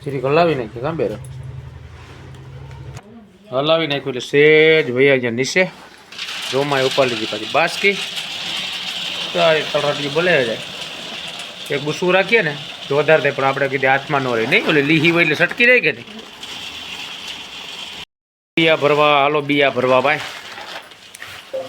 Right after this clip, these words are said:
જુગાડ સાથે બિયા, કાં બેરલના બિયા. આ તો આગોતરું આયોજન છે ને આપણું સોમાહાનું, કાં?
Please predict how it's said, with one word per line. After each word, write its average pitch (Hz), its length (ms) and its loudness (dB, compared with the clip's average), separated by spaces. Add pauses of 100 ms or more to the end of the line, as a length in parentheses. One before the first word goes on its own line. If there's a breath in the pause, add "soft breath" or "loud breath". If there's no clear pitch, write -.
(240)
જુગાડ 170 420 4
સાથે 160 240 0 (100)
બિયા, 143 300 4
કાં 190 220 2
બેરલના 160 480 2
બિયા. 123 320 0 (400)
આ 147 80 -4
તો 151 60 2
આગોતરું 175 600 4 (1000)
આયોજન 170 440 2
છે 190 80 4
ને 220 100 2
આપણું 165 280 0
સોમાહાનું, 131 520 2
કાં? 208 120 0